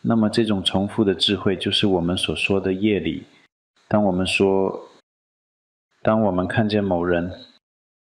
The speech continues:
正在经历某种模式，不管他所处的境况如何，太阳今天早晨美好的升起了，但有人却很痛苦。嗯，花儿在绽放，天气很好，所有的东西都很好，有人却很痛苦。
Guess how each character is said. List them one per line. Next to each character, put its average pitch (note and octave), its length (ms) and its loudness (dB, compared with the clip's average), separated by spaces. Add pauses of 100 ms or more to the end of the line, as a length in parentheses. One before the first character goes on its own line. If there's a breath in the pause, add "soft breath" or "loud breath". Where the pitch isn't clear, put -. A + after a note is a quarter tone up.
正 G2+ 160 0
在 G2 120 0
经 A2 260 0
历 A#2 80 2
某 F#2 220 0
种 F2 120 -2
模 E2+ 220 0
式， - 380 -4 (920)
不 A#2 140 -4
管 G2+ 180 2
他 G2 100 0
所 F#2+ 200 -2
处 - 160 -2
的 F2 80 2
境 F#2 260 -2
况 G#2 220 0
如 F#2 120 0
何， - 360 -4 (600)
太 A#2 160 0
阳 G2+ 140 0
今 G#2 160 -2
天 G#2 160 0
早 F#2 200 0
晨 F2+ 160 -4
美 F#2 180 -2
好 F#2 160 0
的 E2+ 100 0
升 F2+ 240 -2
起 - 240 -2
了， - 240 -8 (160)
但 G#2+ 200 -2
有 F#2 160 2
人 F#2 180 -2
却 - 160 -2
很 F2+ 220 -4
痛 G2+ 260 -2
苦。 D2+ 240 -8 (680)
嗯， A2 240 -2 (380)
花 G2+ 260 0
儿 F#2 120 2
在 F#2+ 160 0
绽 G2 240 0
放， E2+ 320 -6 (240)
天 G2+ 220 -2
气 F#2+ 160 0
很 F#2+ 180 0
好， F2 340 -4
所 F#2+ 320 0
有 F#2+ 140 2
的 F2 80 2
东 F#2+ 240 -2
西 F#2 140 -4
都 F#2 120 0
很 F2+ 220 -4
好， F2 200 -6
有 F2+ 120 0
人 F2 220 -2
却 G2 200 -2
很 E2+ 160 -2
痛 F#2+ 240 -2
苦。 - 240 -8